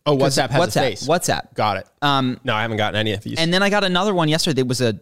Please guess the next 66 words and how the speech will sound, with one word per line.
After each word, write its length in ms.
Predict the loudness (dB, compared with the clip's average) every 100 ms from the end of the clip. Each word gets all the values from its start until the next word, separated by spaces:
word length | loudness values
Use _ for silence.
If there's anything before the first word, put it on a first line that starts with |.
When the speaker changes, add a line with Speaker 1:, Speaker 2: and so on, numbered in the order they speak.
| -10
Speaker 2:
was 260 | -6 -4 0
a 180 | 2 2
message 420 | 0 -2 -2 -2
on 160 | -2 -2
my 180 | -2 -4 -8
just 180 | -10 -4
regular 300 | -2 -2 -2
number. 260 | -2 -2 -4
"I 60 |
totally 360 | -4 -2 0 0
meant 160 | -2 -2
to 80 |
see 160 | -4 -2
you 140 | -2
before 240 | -4 -6 -4
we 80 | -2
left, 200 | -2 -2
and 80 |
somehow 300 | -4 -2 -2
the 80 | -4
time 240 | -4 -4 0
got 160 | -2
away 200 | -2 -4
from 120 | -4
me. 80 | -4
I'm 120 | -4
so 180 | -4 -2
bummed. 240 | -2 0 -2
Next, 200 | -4 -8 -6
next 160 | -6
time 200 | -2 -2
I'm 120 | 0 0
out 160 | 0
here, 120 | -2
let's 200 | -2 -4
make 160 | -4 -4
hard 160 | -6 -4
plans. 320 | -6 -4 -2
Love 160 | -2
you, 100 | -2
X 220 | -4 -4 -2
O 100 | -2
X." 400 | -4 -6 -14 -8
Speaker 1:
Hmm. 180 | -4 -2 0
Speaker 2:
Like, 260 | -2 -4 -14 -2
Speaker 1:
Have 80 | 0
you 80 |
considered 400 | 0 0 -2 -2
stop 600 | -4 -4 -2 0 -2 -4 _ _
buying 500 | -2 0 0 -2 -4 -8 _
porn 320 | -8 -4 0
Speaker 2:
<laughs> 500 | 0 0 0 0 0
Speaker 1:
with 120 | 0
your 160 | 0 0 2
real 240 | 2 2
phone 240 | 0 -2 2
number? 260 | 2 2
Speaker 2:
With 260 | 2 0 -2
my 100 | -4
credit 380 | -2 0 0 -2
card 300 | -2 -2 2
Speaker 1:
Yeah, 160 | 2
Speaker 2:
information? 400 | 0 -4 -8 -4
Speaker 1:
that 140 | -2 2
might 200 | 2 2
help. 240 | 0 -2